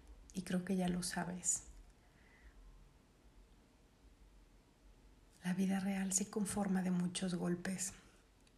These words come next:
se conforma de lágrimas, de pruebas, de pesares, de muchas tormentas. Pero sin duda, cuando tienes a alguien tomando tu mano firmemente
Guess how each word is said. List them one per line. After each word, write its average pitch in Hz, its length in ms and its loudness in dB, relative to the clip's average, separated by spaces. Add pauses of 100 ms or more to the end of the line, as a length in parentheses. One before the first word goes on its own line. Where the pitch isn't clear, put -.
(840)
se - 200 -6
conforma 180 500 2
de 175 80 2
lágrimas, 170 800 0 (720)
de 180 140 2
pruebas, 180 680 2
de 185 100 0
pesares, 185 680 0
de 196 80 0
muchas 190 720 4
tormentas. 175 800 0 (920)
Pero 185 220 0
sin 170 320 2
duda, 180 400 2 (320)
cuando 175 300 0
tienes 185 540 2
a 165 180 0
alguien 190 400 2
tomando 180 440 2
tu 196 200 2
mano 175 420 4
firmemente 185 960 4